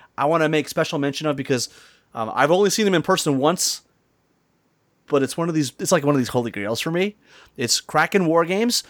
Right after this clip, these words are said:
It's Kraken with a K. It's kraken wargames dot com. They are expensive. They're eighty-one bucks plus shipping. Bag is not included. They have seventeen designs.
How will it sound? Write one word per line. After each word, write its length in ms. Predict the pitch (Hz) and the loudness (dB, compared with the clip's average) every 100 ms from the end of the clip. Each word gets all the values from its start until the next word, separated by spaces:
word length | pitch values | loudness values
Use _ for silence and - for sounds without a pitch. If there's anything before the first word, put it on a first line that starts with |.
| _ | _
It's 120 | 175 - | -10 -6
Kraken 540 | - 147 - 165 160 _ - | -2 0 0 -2 -2 _ -6
with 120 | 117 | -4
a 40 | |
K. 360 | 113 151 143 143 | -2 0 2 0
It's 120 | 120 | -2
kraken 380 | - 131 135 131 | -2 -2 0 -2
wargames 340 | 127 123 123 110 | -2 -2 -4 -2
dot 220 | 110 - | -2 -2
com. 340 | 135 139 135 - - - | -2 -2 -2 -8 -12 -6
They 160 | 107 | -2
are 240 | 117 131 151 | 2 4 2
expensive. 380 | - 165 175 | 2 2 2
They're 100 | 131 - | -2 -4
eighty-one 460 | 120 127 131 131 127 | 0 2 4 2 2
bucks 280 | 135 - | 0 0
plus 180 | - 110 | -8 -6
shipping. 380 | - 226 226 185 | 0 2 2 0
Bag 300 | - 117 113 | 2 0 0
is 100 | 107 | -4
not 220 | 117 117 | -2 -2
included. 340 | 123 139 113 95 | -2 -2 -4 -6
They 80 | |
have 160 | 104 101 | -8 -6
seventeen 460 | - 117 127 139 131 | -4 -4 -4 -4 -4
designs. 500 | 123 139 160 190 | 0 0 -2 -6